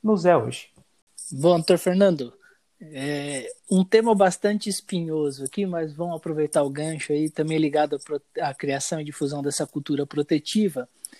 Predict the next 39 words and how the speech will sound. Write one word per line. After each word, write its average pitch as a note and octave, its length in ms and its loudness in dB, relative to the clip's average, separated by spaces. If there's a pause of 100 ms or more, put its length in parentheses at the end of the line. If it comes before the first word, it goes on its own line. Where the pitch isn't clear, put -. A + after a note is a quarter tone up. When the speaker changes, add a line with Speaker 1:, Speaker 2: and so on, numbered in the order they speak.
(260)
Speaker 2:
já F#3 220 4
que G#3 140 0
sem A3+ 260 2
base, G3+ 640 2
é, E3 420 -6
é, C3 40 -12
sem F#3 240 2
dúvidas, G3+ 460 4
ela G#3+ 140 6
é G#3 40 2
a G3 60 0
base E3 320 -2
de - 100 -20
sustentação D#3+ 640 -8
de D#3+ 80 -10
longo D3+ 280 -6
prazo E3+ 280 2
de E3+ 80 0
qualquer F#3 400 0
sistema, D#3 640 -10 (640)
é, C3+ 160 -10
relacionado F3+ 580 0
à D#3+ 40 -6
proteção E3+ 420 -8
de F3+ 120 -6
dados, - 300 -10
né? D3 220 -2
E E3+ 120 4
aqui D#3+ 200 -2
eu F#3 60 6
tô F#3+ 100 0
me F#3 100 4
referindo F3+ 300 0
especificamente F3 680 -2
à F3+ 40 -2
questão F#3 240 -2
das F3+ 160 4
boas E3+ 300 4
práticas. - 800 -8